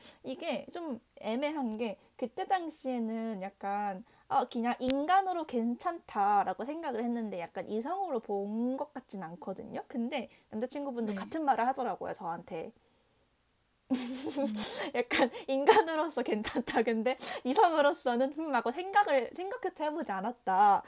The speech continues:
Speaker 1: 막 이런 말을 약간 했었어요. 어, 지금 채팅에 꾸물이 막 채팅창을 쭉 막, 어, 채팅 열심히 쳐주시고 계시는데 저도 상대가 좋은 사람이어야 하는 게 우선인 것 같아요.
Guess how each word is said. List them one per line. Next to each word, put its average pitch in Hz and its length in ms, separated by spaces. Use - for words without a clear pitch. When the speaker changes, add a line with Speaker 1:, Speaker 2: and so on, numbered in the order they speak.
Speaker 1:
막 214 160
이런 214 300
말을 190 560
약간 190 580
했었어요. 330 760
어, 277 140
지금 226 380
채팅에 320 800
꾸물이 269 1000
막 247 140
채팅창을 339 560
쭉 320 220
막, 208 160
어, 208 340
채팅 381 320
열심히 233 320
쳐주시고 359 440
계시는데 208 840
저도 240 220
상대가 339 580
좋은 240 340
사람이어야 240 760
하는 254 400
게 254 240
우선인 285 480
것 311 160
같아요. 202 600